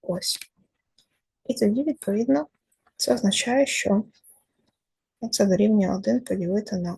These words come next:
а в степені м в степені мінус один поділити на м. А один поділити на а визначено тільки для а,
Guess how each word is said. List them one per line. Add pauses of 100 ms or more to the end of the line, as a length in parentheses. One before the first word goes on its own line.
(140)
а
в
степені
м (1900)
в
степені
мінус
один
поділити
на
м. (1900)
А
один
поділити
на
а
визначено
тільки
для
а,